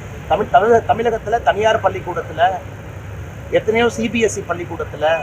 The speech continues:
எத்தனையோ ஸ்டேட் போர்டு மெட்ரிகுலேஷன் ஸ்கூல்ல தமிழ் மொழி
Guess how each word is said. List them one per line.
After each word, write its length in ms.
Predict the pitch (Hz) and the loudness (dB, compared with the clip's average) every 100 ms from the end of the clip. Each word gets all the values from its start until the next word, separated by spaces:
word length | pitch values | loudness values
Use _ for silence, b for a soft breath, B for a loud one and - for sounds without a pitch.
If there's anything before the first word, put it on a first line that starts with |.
| - 156 | -4 -6
எத்தனையோ 300 | 180 190 214 | -4 -2 -2
ஸ்டேட் 280 | - 214 226 175 | 4 6 6 4
போர்டு 160 | 214 196 | 4 4
மெட்ரிகுலேஷன் 580 | 170 - 240 220 - 165 | 2 -2 -2 -2 -2 -8
ஸ்கூல்ல 420 | - 156 139 170 - - - - - - | -10 -10 -6 0 0 0 -12 -14 -12 0
தமிழ் 240 | 185 226 285 | 6 8 8
மொழி 160 | 247 269 | 6 4